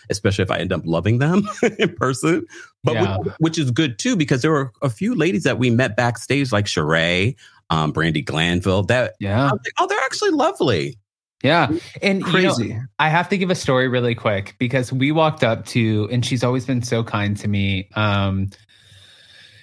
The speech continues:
Speaker 2: she told me after I did the Fallon interview, she's like, "Why?" And her name is Drew Sidor from The Real Housewives of Atlanta.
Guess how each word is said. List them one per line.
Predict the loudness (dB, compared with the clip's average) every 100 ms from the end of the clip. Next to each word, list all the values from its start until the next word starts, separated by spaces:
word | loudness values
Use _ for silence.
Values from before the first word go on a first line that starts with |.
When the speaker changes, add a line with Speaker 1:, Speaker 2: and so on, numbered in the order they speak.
| _
Speaker 2:
she | -2 0
told | 2 2
me | 2
after | 2 2
I | 0
did | 0
the | 0
Fallon | 0 2 2 2
interview, | 2 2 0 0
she's | -2 -4
like, | -6
"Why?" | -4 0 2 4 4 4 2 2 0 -4 -8 -4
And | 0 2 0 -2
her | -2
name | 0 2
is | 0 0
Drew | -2
Sidor | 0 2 2 2
from | 2 2
The | 2
Real | 2 4
Housewives | 2 2 2 2 0 -2
of | -2
Atlanta. | -2 -2 -2 -2 -2